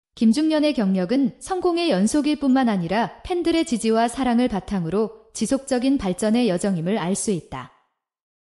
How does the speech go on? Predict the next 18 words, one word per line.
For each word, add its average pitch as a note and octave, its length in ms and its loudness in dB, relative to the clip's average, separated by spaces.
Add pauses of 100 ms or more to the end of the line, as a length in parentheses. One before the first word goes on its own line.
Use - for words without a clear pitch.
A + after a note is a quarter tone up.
(160)
이는 A3+ 420 2
그가 A#3 300 0
경력을 A#3 480 2
쌓는 B3 380 2
데 A3 240 0
도움이 B3+ 420 4
되었을 B3 400 0
뿐만 A3+ 340 2
아니라 F3 440 -2 (140)
그를 A#3+ 280 2
사랑하는 C#4+ 520 2
사람들과 G3+ 920 -2
강한 G#3+ 360 0
유대감을 G#3+ 540 0
형성하는 C4+ 600 0
데도 G3+ 420 -4
도움이 G#3+ 380 4
되었습니다. D#3 720 -4